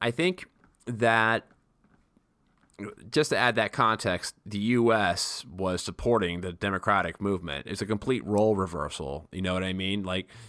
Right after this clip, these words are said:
you have in two thousand four, you, you know, you have in the old age, you have, um,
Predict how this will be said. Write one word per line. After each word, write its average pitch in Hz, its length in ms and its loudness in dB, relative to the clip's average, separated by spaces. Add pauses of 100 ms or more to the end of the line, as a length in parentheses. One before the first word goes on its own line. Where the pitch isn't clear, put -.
you 110 120 4
have 117 240 4
in 110 120 2
two 120 180 -2
thousand 104 420 2
four, 98 220 0
you, 98 180 -4
you 104 100 -4
know, 101 80 0
you 101 160 0
have 113 260 2
in 107 80 -2
the 107 100 0
old 110 240 2
age, 95 440 -4 (680)
you 104 140 2
have, 101 380 2
um, 85 360 -2